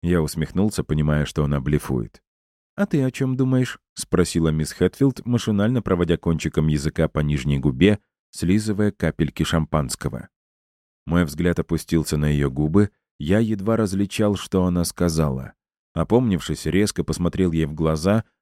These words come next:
надеясь, что это станет моей безопасной зоной, и ошибся.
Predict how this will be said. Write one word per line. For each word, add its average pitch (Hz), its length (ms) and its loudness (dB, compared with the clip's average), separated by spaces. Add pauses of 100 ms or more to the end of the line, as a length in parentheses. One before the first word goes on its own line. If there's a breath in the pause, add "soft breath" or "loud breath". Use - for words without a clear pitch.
надеясь, 92 400 0
что - 280 -2
это 107 260 -2
станет 98 380 0
моей 92 280 0
безопасной 90 720 0
зоной, 98 560 -2 (320)
и 82 100 2
ошибся. - 680 -2